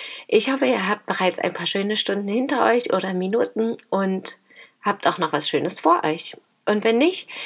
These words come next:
dann hoffe ich, euch hier oder da den kleinen Schubser zu geben, dass ihr die Wunder entdecken könnt oder euch selber dazu aufrafft, etwas Schönes aus dem zu machen, was euch begegnet. Das ist nämlich auch ein bisschen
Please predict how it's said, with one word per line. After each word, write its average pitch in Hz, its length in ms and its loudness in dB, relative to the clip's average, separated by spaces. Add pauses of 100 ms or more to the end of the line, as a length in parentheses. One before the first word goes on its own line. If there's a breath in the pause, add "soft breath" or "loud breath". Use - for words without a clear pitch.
(140 loud breath)
dann 214 240 2
hoffe 339 200 2
ich, 254 340 2
euch 208 220 2
hier 247 440 2
oder 190 200 2
da 190 260 4
den 190 160 0
kleinen 196 380 -2
Schubser - 400 -4
zu - 160 -2
geben, 170 360 2 (520 loud breath)
dass 175 200 0
ihr 165 280 2
die 330 160 4
Wunder 254 240 2
entdecken 185 420 0
könnt 175 420 -2
oder 254 400 4 (640 loud breath)
euch 202 400 -2 (760)
selber 214 440 0
dazu - 380 -2
aufrafft, - 840 -6 (140)
etwas - 340 -6
Schönes 214 440 0
aus 165 220 -4
dem 165 200 -2
zu - 160 -6
machen, 151 320 -8
was - 140 -12
euch - 240 -16
begegnet. - 600 -12 (1080)
Das 214 180 0
ist 190 160 -2
nämlich 175 340 -2
auch 202 200 -2
ein 196 100 -2
bisschen 175 480 -4